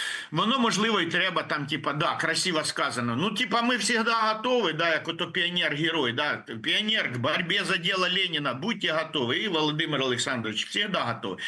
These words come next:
Але це та ситуація, коли там Трамп скаже, а на,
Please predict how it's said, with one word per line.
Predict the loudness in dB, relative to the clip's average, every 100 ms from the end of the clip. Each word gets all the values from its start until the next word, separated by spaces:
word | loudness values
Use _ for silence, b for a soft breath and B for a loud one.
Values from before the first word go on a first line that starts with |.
| B B B B
Але | 0 2
це | 2 0
та | 0 0
ситуація, | 0 0 2 2 0 0
коли | 0 0
там | 2 -2 -2
Трамп | -2 0 0
скаже, | -2 -2 0 -2 -4 B B 0
а | 2
на, | 4 4 2 -2